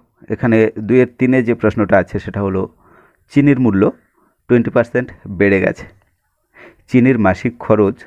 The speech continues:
অপরিবর্তিত রাখতে চিনির মাসিক ব্যবহারের পরিমাণ শতকরা কত কমাতে হবে?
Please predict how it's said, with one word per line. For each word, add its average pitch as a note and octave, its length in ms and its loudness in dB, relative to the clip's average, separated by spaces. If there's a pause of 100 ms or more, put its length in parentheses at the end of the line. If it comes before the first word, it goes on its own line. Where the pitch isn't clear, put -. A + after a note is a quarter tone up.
(380)
অপরিবর্তিত B2 680 -2
রাখতে B2 400 -2 (360)
চিনির A2 320 -4 (220)
মাসিক G2 260 -6 (120)
ব্যবহারের G#2+ 460 0
পরিমাণ G#2+ 300 -2 (520)
শতকরা A2 420 0 (160)
কত G#2 180 -2 (280)
কমাতে G#2+ 480 2
হবে? - 220 -12